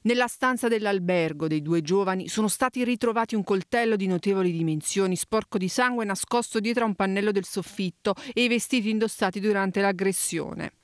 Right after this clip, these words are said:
Uno dei due ha ammesso le proprie responsabilità, affermando di essere stato lui l'autore materiale dell'accoltellamento. "Non pensavo fosse un carabiniere, avevo paura di essere nuovamente ingannato", ha dichiarato Elder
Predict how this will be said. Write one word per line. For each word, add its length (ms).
Uno 240
dei 180
due 360
ha 120
ammesso 420
le 140
proprie 300
responsabilità, 1120
affermando 760
di 120
essere 320
stato 340
lui 320
l'autore 460
materiale 720
dell'accoltellamento. 1400
"Non 200
pensavo 640
fosse 360
un 60
carabiniere, 760
avevo 360
paura 340
di 120
essere 340
nuovamente 520
ingannato", 840
ha 160
dichiarato 600
Elder 540